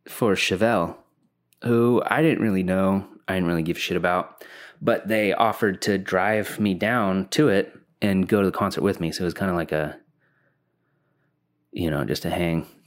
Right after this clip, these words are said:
And so it was the mom and the three daughters and me, and I think my brother might have went too. I'd have to ask him. But we drove down, and the whole point of the show was,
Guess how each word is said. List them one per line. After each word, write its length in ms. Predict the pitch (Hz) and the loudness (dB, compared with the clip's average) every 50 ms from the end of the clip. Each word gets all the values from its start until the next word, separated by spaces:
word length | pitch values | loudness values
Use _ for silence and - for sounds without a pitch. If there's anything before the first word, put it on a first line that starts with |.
| _ _ _ _ _ _ _ _ _ _ - - - _ _ _ - | _ _ _ _ _ _ _ _ _ _ -18 -18 -18 _ _ _ -2
And 480 | 98 98 90 85 87 85 82 76 - - | 0 0 0 0 0 -2 -4 -6 -4 -2
so 180 | - 113 101 | 2 2 4
it 100 | 98 98 | 4 4
was 280 | 95 95 95 - - - _ _ - | 4 2 2 0 -4 -6 _ _ -14
the 220 | - 104 98 107 101 | -10 -6 -4 -2 0
mom 540 | 95 101 104 107 107 110 117 123 135 143 - - - _ _ _ _ - | 2 2 2 2 2 2 2 2 2 0 -2 -6 -14 _ _ _ _ -6
and 440 | 107 101 98 98 95 95 95 92 92 | -4 -2 0 0 0 0 0 0 0
the 60 | 92 | -2
three 180 | - - 113 113 | -2 -2 -2 0
daughters 640 | 110 95 95 95 95 95 95 92 92 - - - - _ _ _ - | 2 2 2 2 2 2 2 0 0 -4 -8 -10 -10 _ _ _ -14
and 280 | - 90 87 82 80 85 | -10 -8 -6 -4 -4 -2
me, 460 | 92 104 113 127 139 151 156 170 180 - _ - - - - _ _ _ - | 0 0 0 2 2 2 0 0 -2 -6 _ -20 -20 -20 -20 _ _ _ -6
and 120 | - - | -4 -4
I 60 | - | -4
think 280 | 190 - - - 330 330 | -4 -2 -2 0 2 4
my 100 | 311 269 | 4 2
brother 400 | - - - 98 110 113 101 92 | 2 0 -2 0 0 2 2 2
might 200 | 87 87 87 85 | 2 0 0 0
have 80 | 85 82 | 0 0
went 200 | 85 82 - - | 0 -2 -4 -4
too. 320 | - - 92 87 80 80 - - - _ - - | 0 2 2 2 2 0 -4 -12 -20 _ -12 -8
I'd 100 | 101 104 | -6 -4
have 160 | 107 107 - - | -4 -4 -4 -4
to 60 | - | -4
ask 280 | 73 82 69 - - - | -4 -4 -4 -4 -6 -4
him. 240 | 73 85 95 98 - _ _ _ _ _ _ - - - - - - - - - - - - - _ _ _ _ _ _ _ _ _ | -4 -4 -4 -6 -8 _ _ _ _ _ _ -20 -20 -20 -18 -18 -18 -18 -18 -18 -18 -20 -20 -20 _ _ _ _ _ _ _ _ _
But 160 | - 123 135 131 | 2 4 4 6
we 180 | 135 135 135 | 6 6 4
drove 300 | 120 113 139 135 135 120 | 4 4 4 4 4 4
down, 500 | 113 120 123 135 139 135 120 117 113 110 - - - - | 2 2 2 2 2 2 2 2 0 0 -2 -6 -4 0
and 120 | 127 127 | 2 2
the 40 | 131 | 4
whole 120 | 135 180 | 4 2
point 260 | - - - 135 135 127 | 2 2 2 2 4 4
of 80 | 107 | 2
the 80 | 98 95 | 2 2
show 420 | - - - 131 123 123 113 104 | 0 2 2 4 4 4 4 4
was, 440 | 101 101 101 98 98 98 95 95 98 | 4 4 4 4 2 2 0 -2 -6